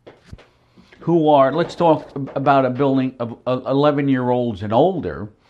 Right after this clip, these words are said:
who are not vaccinated.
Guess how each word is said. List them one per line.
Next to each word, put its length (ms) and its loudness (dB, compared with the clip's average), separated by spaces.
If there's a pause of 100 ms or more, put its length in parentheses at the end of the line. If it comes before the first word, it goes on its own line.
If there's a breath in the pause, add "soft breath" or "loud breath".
(560 soft breath)
who 280 2
are 560 4 (2500)
not 400 0
vaccinated. 840 -4